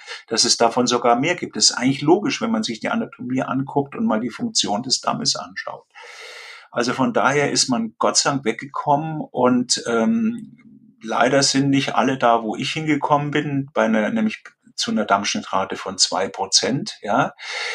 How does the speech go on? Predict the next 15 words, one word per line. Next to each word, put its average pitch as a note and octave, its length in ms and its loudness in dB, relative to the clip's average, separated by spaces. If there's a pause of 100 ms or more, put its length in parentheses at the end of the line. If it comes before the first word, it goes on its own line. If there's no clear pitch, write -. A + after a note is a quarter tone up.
(240)
In G#2+ 100 -10
der F#2+ 140 0
Hausgeburtshilfe A2 840 0
ist - 180 0
die G#2 140 -4
ähnlich A#2 460 0
hoch. B2 260 -2
Warum? A#2 640 0 (400)
Weil G2+ 160 -4
man G#2 80 0
in G2+ 60 -2
der F#2 220 0
Hausgeburtshilfe A#2+ 1160 -2
am G#2 180 -6
Ende B2 680 0